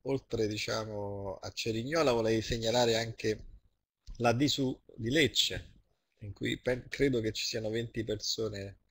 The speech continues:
da quanto ho capito, ad ascoltare, quindi vi saluto. Saluto anche tutti quelli che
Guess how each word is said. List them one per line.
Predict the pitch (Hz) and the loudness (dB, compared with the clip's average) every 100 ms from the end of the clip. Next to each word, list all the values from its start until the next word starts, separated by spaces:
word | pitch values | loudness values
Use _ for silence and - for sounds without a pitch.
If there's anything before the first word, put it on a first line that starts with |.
| _ - _ _ _ | _ -20 _ _ _
da | 98 | -4
quanto | 104 107 92 | -4 -4 -8
ho | 87 | -8
capito, | 95 101 104 95 90 | -8 -4 -4 -4 -6
ad | 90 | -6
ascoltare, | 90 - 120 - - 196 165 | -6 -4 -6 -6 -4 0 0
quindi | 101 95 92 | 0 -2 -4
vi | 101 | -6
saluto. | - 147 208 214 175 | -4 -4 -4 -4 -2
Saluto | 147 143 139 123 | 0 2 4 2
anche | 120 127 | 2 -2
tutti | 120 - 123 | -4 -6 -4
quelli | 117 113 113 | 0 0 0
che | 113 107 104 104 113 | 2 4 4 2 -2